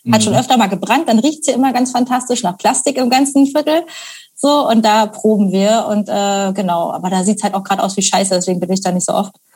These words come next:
Speaker 1: Ähm, genau, das, also mein Alltag ist grad nicht so spannend. Also vor Wochen, vor ein paar Wochen, als die ganze Album-Hassel noch war, wär's, wär's aber auch nicht so spannend zu erzählen gewesen. Da hatte ich einfach nur wahnsinnig viel zu tun, aber trotzdem die ganze Zeit an diesem Platz hier gesessen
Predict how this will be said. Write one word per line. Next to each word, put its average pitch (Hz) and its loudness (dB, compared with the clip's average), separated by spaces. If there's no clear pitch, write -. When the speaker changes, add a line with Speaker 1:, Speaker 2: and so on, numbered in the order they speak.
Speaker 1:
Ähm, 190 2
genau, 208 6
das, 214 2
also 233 4
mein 240 2
Alltag 247 2
ist 277 -2
grad 254 2
nicht 214 2
so 233 2
spannend. 196 2
Also 196 2
vor 220 2
Wochen, 226 4
vor 233 0
ein 220 2
paar 208 0
Wochen, 233 0
als 220 0
die 220 0
ganze 214 2
Album-Hassel 240 2
noch 226 2
war, 208 2
wär's, 190 -2
wär's 240 2
aber 285 4
auch 320 4
nicht 381 4
so 349 2
spannend 277 4
zu 302 2
erzählen 262 4
gewesen. 190 2
Da 196 4
hatte 220 2
ich 240 0
einfach 233 2
nur 226 2
wahnsinnig 247 2
viel 247 0
zu 254 -2
tun, 277 2
aber 254 4
trotzdem 254 0
die 220 4
ganze 247 2
Zeit 220 2
an 214 4
diesem 247 2
Platz 240 -2
hier 202 0
gesessen 185 0